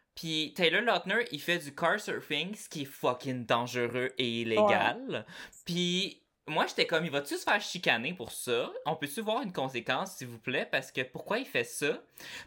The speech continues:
Speaker 1: Puis après ça, je me suis dit, peut-être que plus tard dans le film, on va comprendre un peu une raison, puis qu'il faisait du car surfing, puis ça... puis je suis comme, ben pas, non, pas vraiment. À un moment donné, je veux dire, à la fin, quand, dans le stade, il se pitch, puis il descend sur genre de la, de la vitre, puis c'est comme, c'est pas du car surf.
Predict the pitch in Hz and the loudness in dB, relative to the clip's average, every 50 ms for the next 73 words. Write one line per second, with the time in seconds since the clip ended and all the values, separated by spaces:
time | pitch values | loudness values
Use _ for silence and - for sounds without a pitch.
0 | - - 175 180 170 175 175 294 359 - 214 170 - - 175 208 - - 160 143 | -2 4 4 4 6 4 2 -2 0 0 0 0 0 -2 -8 -2 2 2 2 4
1 | - 208 254 - - 170 151 - - 160 147 - 170 151 160 170 156 147 123 117 | 4 2 2 2 0 -2 -2 -2 -6 -10 -2 4 6 6 6 6 4 2 2 2
2 | - - - - 143 143 160 175 160 127 - - - - - - 127 127 127 131 | -2 -4 -2 0 0 0 0 -2 -6 -8 -10 -12 -14 -4 0 2 4 4 4 2
3 | 131 151 135 123 117 - 160 175 180 - - 175 170 160 151 123 127 117 113 113 | 2 0 -2 -2 -2 -2 -2 0 0 0 -2 -2 -2 -2 2 4 4 4 4 2
4 | 113 - 135 117 120 139 175 190 - - - - _ - - - - - 139 127 | 2 2 2 2 2 2 -2 -6 -10 -14 -20 -20 _ -14 -10 -8 -2 0 0 0
5 | 120 135 - 123 - - 131 123 123 - 117 110 - 139 151 165 170 - 131 - | 0 -2 -6 -4 0 0 2 2 2 -2 -4 -2 -2 -2 -2 -2 -2 -2 -2 -2
6 | - - - - 143 127 - - - 143 120 117 113 104 127 120 - - 269 392 | -2 -6 -8 -8 -6 -6 -4 -2 0 0 0 2 2 2 2 2 2 0 -2 -2
7 | 453 - 160 156 156 196 - - 302 381 392 370 320 277 214 175 143 143 190 233 | -4 0 2 2 2 2 2 0 -2 -2 0 0 -2 0 2 4 2 2 2 2
8 | 214 196 190 185 190 214 240 220 190 151 185 185 180 156 143 156 - - 170 185 | 0 0 2 2 0 -2 0 -2 -2 0 2 4 6 6 6 4 2 0 -2 -2
9 | 202 214 208 180 151 139 120 120 127 123 123 120 - - - 143 165 170 175 - | -2 -2 -2 -2 -2 -2 0 0 0 0 -2 -4 -2 0 2 2 2 0 -4 -8
10 | - 135 - - - - _ - 160 156 190 - - - - - - - - - | -12 -12 -10 -10 -12 -12 _ -2 -2 0 0 -2 -6 -12 -14 -18 -20 -14 -10 -8
11 | 135 123 - 123 127 127 - 151 151 165 180 - 135 135 127 127 120 110 117 120 | -8 -4 -2 -2 -4 -2 -2 -4 -4 -4 -6 -8 -6 -4 -2 -2 0 2 4 4
12 | 113 113 - - _ _ - 131 123 117 117 120 - 110 135 139 151 196 - - | 4 4 2 -4 _ _ 4 6 8 6 6 4 -2 0 2 4 4 4 2 -2
13 | 143 127 139 135 143 139 139 139 - - - 196 185 160 156 - - 160 135 131 | -6 -6 0 2 2 2 2 0 -4 -2 -2 -2 -2 -2 -4 2 4 4 6 4
14 | 135 - - - - 127 117 135 185 - - | 4 0 0 2 2 4 4 2 0 -2 -4